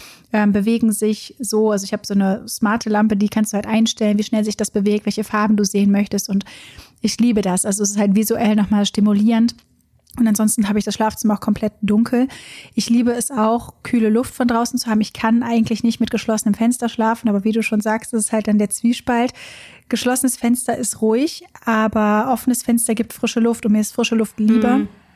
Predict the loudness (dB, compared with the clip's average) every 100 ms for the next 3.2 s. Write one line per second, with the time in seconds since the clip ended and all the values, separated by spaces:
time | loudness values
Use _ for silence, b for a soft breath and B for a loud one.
0 | _ -8 -2 -2 0 0 2 2 4 2
1 | 2 2 0 0 2 2 -2 _ _ -20
2 | -6 0 2 2 2 -2 -2 -4 -2 0
3 | 0